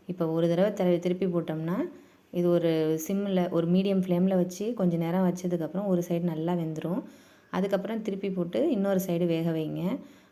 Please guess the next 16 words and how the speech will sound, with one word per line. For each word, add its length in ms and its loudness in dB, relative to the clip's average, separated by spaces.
அதோட 240 0
எடுத்து 240 -2
வச்சிடலாம். 460 -2
ரொம்ப 240 0
நேரம் 280 0
வேக 140 0
வேண்டாம். 400 -4
இந்த 180 -8
பாருங்க, 300 -2
இந்த 140 2
மாதிரி 160 -2
நல்லா 300 -4
வெந்திருக்கு. 460 -4
இதை 160 -8
எடுத்து 240 -6
வச்சுக்கோங்க. 480 -6